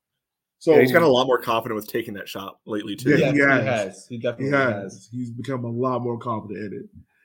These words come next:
Speaker 1: I don't know. Do you think it's almost to the detriment of him, or do you think it's more of, like, this is something he, uh, you can tell something he's been working on, but do you think it's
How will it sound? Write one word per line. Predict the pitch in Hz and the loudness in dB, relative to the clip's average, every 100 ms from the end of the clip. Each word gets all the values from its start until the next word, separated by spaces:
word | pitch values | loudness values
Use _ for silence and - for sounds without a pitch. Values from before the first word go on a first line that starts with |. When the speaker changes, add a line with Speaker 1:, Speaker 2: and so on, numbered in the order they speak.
| - - | -10 2
Speaker 1:
I | |
don't | 233 220 | 6 8
know. | 180 143 | 8 6
Do | 175 | 4
you | 180 | 4
think | 202 190 | 4 4
it's | 185 | 0
almost | 175 165 165 131 | 0 0 -2 0
to | |
the | 131 | -2
detriment | 120 139 143 165 185 | 0 2 2 2 -2
of | - 180 | 0 -2
him, | 196 170 | -2 0
or | 131 | -2
do | 131 | -2
you | 127 | -4
think | 120 131 127 | -2 -4 -4
it's | 120 120 | -6 -4
more | 127 120 | -2 -2
of, | 120 | -2
like, | 120 117 120 | -4 -6 -6
this | 117 139 | -4 -4
is | 123 | -4
something | 139 123 | -6 -4
he, | 120 123 117 _ _ _ _ 170 | -2 -4 -4 _ _ _ _ -6
uh, | 170 | 0
you | 262 | 0
can | 226 | 4
tell | 262 277 | 8 8
something | 226 220 185 147 | 8 0 2 2
he's | 165 135 | -2 -6
been | 135 120 | -4 0
working | 143 147 113 | 0 -2 -6
on, | 107 | -8
but | 113 | -8
do | 131 | -8
you | 135 | -4
think | 156 131 - | -4 -4 -6
it's | 139 - | -8 -8